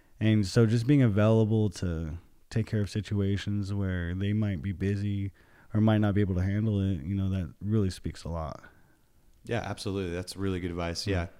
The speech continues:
Speaker 2: So maybe just going the extra mile. Um, it's
Speaker 1: Yeah.
Speaker 2: communication is probably number one. So if you're not communicating with the main shooter, then you don't know what they're expecting from you.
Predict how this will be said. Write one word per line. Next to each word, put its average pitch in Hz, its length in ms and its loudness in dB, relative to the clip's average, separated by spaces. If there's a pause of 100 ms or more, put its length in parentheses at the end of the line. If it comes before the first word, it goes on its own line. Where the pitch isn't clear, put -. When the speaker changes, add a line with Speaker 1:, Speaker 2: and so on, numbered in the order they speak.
Speaker 2:
So 95 320 -2
maybe 98 240 0
just 92 120 -6
going 92 180 2
the 87 60 -2
extra 87 220 -6
mile. 90 540 0 (220)
Um, 87 200 -2
it's 113 160 2
Speaker 1:
Yeah. 76 180 -2
Speaker 2:
communication 104 540 2
is 85 40 -10
probably 92 240 0
number 87 220 -2
one. 87 320 -2
So 92 120 -4
if 85 80 -6
you're 98 80 -2
not 92 160 -2
communicating 90 640 -4 (480)
with 90 420 -2
the 92 80 0
main 87 220 0
shooter, 87 360 -2
then 85 200 -4
you 90 100 -2
don't 85 160 -4
know 85 140 0
what 82 200 -2
they're 87 140 -2
expecting 82 400 -8
from 85 140 -10
you. 82 180 -8